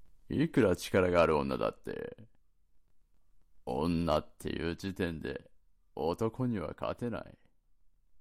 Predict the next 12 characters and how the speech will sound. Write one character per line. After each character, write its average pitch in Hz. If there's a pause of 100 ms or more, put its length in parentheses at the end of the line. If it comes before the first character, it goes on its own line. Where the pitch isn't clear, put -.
(1800)
現 90
に 78
今、 90 (1400)
押 -
し -
倒 131
さ 120
れ 107
て 98
る 80
の 65
に 50